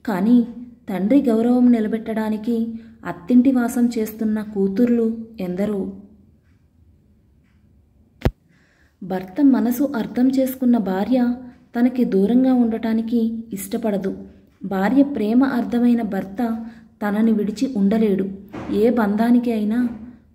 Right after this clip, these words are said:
ప్రేమ, నమ్మకం ఉంటే జీవితకాలం కలిసి ఉంటారు.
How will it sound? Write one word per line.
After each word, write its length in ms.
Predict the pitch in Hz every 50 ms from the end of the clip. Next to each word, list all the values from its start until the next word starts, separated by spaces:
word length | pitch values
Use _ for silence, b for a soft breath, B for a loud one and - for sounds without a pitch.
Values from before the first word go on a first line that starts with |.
| _
ప్రేమ, 420 | - 214 202 202 208 220 220 214 208 214 214 - - - - - - _
నమ్మకం 520 | 185 180 185 180 190 214 196 220 247 240
ఉంటే 640 | 226 220 196 185 190 226 240 240 240 - B B B B B B B B -
జీవితకాలం 920 | 180 - 208 208 214 233 269 277 277 262 269 254 240 233 240 247 240 240 - - - - _ _ -
కలిసి 300 | 208 190 190 196 196 247
ఉంటారు. 560 | 226 220 202 190 196 190 185 190 190 190 196